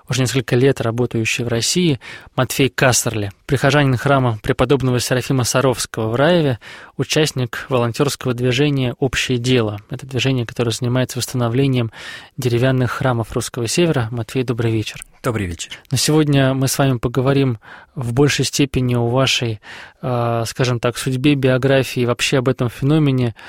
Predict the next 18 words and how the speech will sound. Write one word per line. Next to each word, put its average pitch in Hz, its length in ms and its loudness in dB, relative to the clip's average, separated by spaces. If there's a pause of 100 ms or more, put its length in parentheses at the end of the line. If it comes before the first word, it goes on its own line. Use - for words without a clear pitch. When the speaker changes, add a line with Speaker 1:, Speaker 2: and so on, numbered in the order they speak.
(280)
Speaker 1:
э, 139 60 -6
иностранца, 120 1400 -2
человека 123 560 -2
из 117 220 -2
другой 127 720 2
религиозной 120 600 0
традиции 120 460 -4
и - 40 -10
культуры, 175 360 0
который 127 460 0 (460)
принимает 135 580 2
православие, 135 600 2
что-то 143 240 2
для 123 140 2
себя 139 280 2
там 123 180 0
находит, 143 600 0 (580)
видимо, 131 540 0